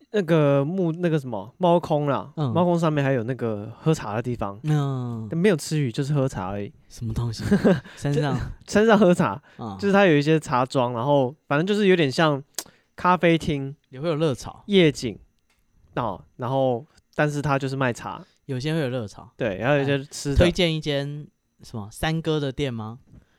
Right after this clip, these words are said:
Speaker 2: 那间店什么都不好，它最好吃的就是它有一个榨茶叶。
Speaker 1: 嘿。
Speaker 2: 它是把茶叶就是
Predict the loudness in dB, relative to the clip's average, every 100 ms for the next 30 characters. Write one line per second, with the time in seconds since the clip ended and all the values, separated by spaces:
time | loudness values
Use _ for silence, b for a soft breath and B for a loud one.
0 | b -2 0 2 0 -2 -4 -4 -4 -4
1 | -4 -2 -4 -4 -8 -8 -8 -8 -8 -10
2 | -12 -8 -8 -8 -16 -16 -12 -12 -14 _
3 | -2 -2 -4 b b -10 -8 -6 -6 -8
4 | -10 -6 -6 -6 -8 -8 -10